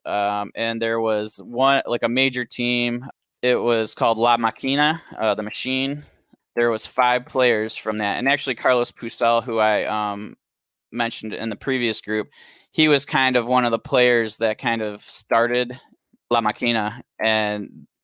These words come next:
you know, he kind of phased out, and then other players came in, but he, uh, wrote a book about it and,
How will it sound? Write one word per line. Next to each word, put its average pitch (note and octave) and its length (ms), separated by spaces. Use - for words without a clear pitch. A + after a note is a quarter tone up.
you A2 100
know, G#2+ 100
he B2+ 160
kind B2 180
of G#2+ 80
phased A#2 440
out, A2 280
and A2+ 120
then G#2+ 340
other A2+ 220
players G#2+ 420
came G#2+ 300
in, G#2 260
but G2 380
he, A2 400
uh, F#2 240
wrote A2 260
a G#2 40
book A2 260
about G#2+ 360
it G#2+ 360
and, G2 400